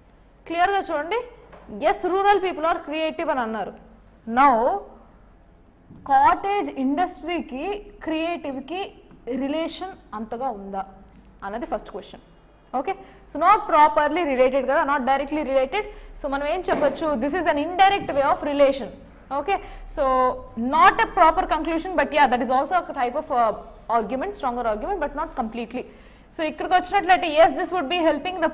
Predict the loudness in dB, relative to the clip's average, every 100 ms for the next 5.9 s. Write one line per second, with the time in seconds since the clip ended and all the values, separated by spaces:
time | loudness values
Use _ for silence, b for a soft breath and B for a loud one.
0 | 4 4 4 6 6 4 B B B 2
1 | 2 4 4 2 -2 2 0 2 0 2
2 | 0 -2 -4 0 4 4 4 2 0 -4
3 | 0 2 2 2 2 2 -4 -2 -2 -2
4 | -4 -2 -2 0 -4 0 4 4 4 2
5 | 2 0 -4 -6 B B B -8